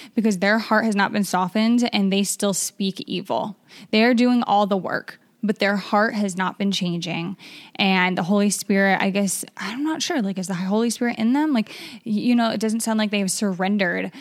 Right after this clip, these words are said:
their lives to God. Um, just because they're doing the work doesn't mean you've surrendered your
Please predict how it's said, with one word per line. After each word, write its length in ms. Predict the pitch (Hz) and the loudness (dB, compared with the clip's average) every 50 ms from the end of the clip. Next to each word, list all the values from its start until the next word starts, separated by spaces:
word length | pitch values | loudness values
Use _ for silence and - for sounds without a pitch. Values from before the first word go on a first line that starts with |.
| - 208 - - | -18 -18 -8 -6
their 520 | 190 185 202 196 196 190 190 190 190 110 | -2 0 2 2 2 2 2 2 0 -2
lives 600 | - 185 185 185 180 208 226 196 180 185 165 - | -2 -2 0 2 4 4 4 4 2 -2 -6 -2
to 100 | - 226 | -2 -2
God. 580 | 175 - 180 185 202 - - - - 226 269 - - - | 0 2 2 2 2 0 -2 -2 -4 -4 -6 -6 -6 -2
Um, 560 | 208 196 190 185 185 190 196 208 202 190 165 - _ | 0 0 0 0 0 -2 -2 -2 -2 -2 -4 -8 _
just 180 | - 214 202 - | 0 0 2 2
because 200 | 226 208 220 190 | 2 2 2 4
they're 120 | 202 202 | 4 2
doing 180 | 185 202 202 196 | 4 4 4 4
the 60 | 190 | 4
work 180 | 175 180 190 180 | 2 2 0 0
doesn't 260 | - 196 185 196 - | 0 -2 -2 -2 0
mean 140 | 202 190 190 | 0 0 0
you've 160 | 190 180 160 | 0 -2 -2
surrendered 400 | - 196 180 180 180 185 175 165 | -4 -4 -2 -2 -2 -4 -4 -2
your 240 | 185 180 175 185 | -4 -2 -2 -4